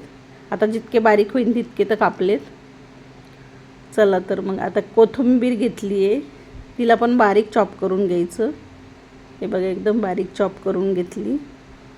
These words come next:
आता इकडे मिक्सरच्या जारमध्ये ना हिरव्या मिरच्या घातल्या, लसूण घातला आहे थोडासा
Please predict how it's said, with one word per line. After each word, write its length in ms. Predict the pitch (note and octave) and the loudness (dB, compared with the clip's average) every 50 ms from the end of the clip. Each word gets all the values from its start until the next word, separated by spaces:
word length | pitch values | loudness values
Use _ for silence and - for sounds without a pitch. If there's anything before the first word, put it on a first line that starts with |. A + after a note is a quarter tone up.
| - - - - - - - - - - - | -20 -20 -20 -20 -20 -20 -20 -20 -18 -10 -6
आता 160 | - F#3 A3 | -2 2 4
इकडे 240 | G#3+ A3 - A3+ A3 | 4 4 4 2 4
मिक्सरच्या 580 | A#3 A#3 G#3+ - - - B3 G#3 - - A#3 | 4 2 0 -2 0 0 0 0 2 2 2
जारमध्ये 540 | A3 G#3+ G#3+ G#3 G#3 G#3 G#3+ G#3+ G#3 G#3 G#3+ | 4 6 4 4 4 2 2 2 4 4 4
ना 120 | G#3+ A3+ A#3+ | 4 2 0
हिरव्या 360 | C#4+ B3 C4 A#3+ G#3 G#3+ G#3+ | 0 0 2 4 4 4 4
मिरच्या 320 | A3 G#3+ G3 - - A3+ | 4 2 0 0 0 0
घातल्या, 440 | G#3 G#3+ F#3+ F#3 A#3 G3 F#3+ G3+ B3 E4+ - - - - - - - - - - - - - - - - - - - - - - - | 2 2 0 -2 -2 -2 0 0 -2 -4 -6 -12 -20 -20 -20 -20 -20 -20 -20 -20 -20 -20 -20 -20 -20 -20 -20 -20 -20 -20 -12 -2 2
लसूण 420 | G3 G#3+ A#3+ A#3+ - B3+ A#3+ B3+ | 2 2 2 2 0 -2 0 2
घातला 320 | A#3 A3+ G3+ A3 G#3 F#3 | 2 2 2 2 0 0
आहे 80 | F#3 G3 F#3+ | 0 -2 0
थोडासा 440 | G3+ F#3+ F3+ A#3 G3+ G#3 - G#3+ | -2 -2 0 -2 -2 -4 -2 -4